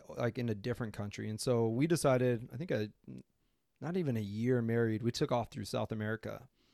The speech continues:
and lined up. We kinda went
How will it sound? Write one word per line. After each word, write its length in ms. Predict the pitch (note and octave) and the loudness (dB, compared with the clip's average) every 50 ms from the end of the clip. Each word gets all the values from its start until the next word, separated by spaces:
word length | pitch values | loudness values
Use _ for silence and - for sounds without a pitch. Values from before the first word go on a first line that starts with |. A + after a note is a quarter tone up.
| _ _ _ _ _ - - | _ _ _ _ _ -12 -8
and 720 | C#3 B2+ A#2 A2 A2 A2 A2 A2 G#2+ G#2+ G#2+ G#2+ G#2+ A2 - - | -4 -2 -2 -2 -2 -2 -2 -2 -2 -2 -2 -4 -6 -8 -8 -8
lined 440 | A#2+ A2 A2 A#2 B2 B2+ B2 A#2 | -4 -2 0 0 2 2 2 4
up. 220 | A#2+ A#2 A#2 - - | 2 2 2 0 -2
We 120 | A#2+ A2 | -4 -4
kinda 220 | - - B2+ B2 B2 | -2 -2 0 0 0
went 240 | A#2 A#2 A2+ - | 0 0 -2 -4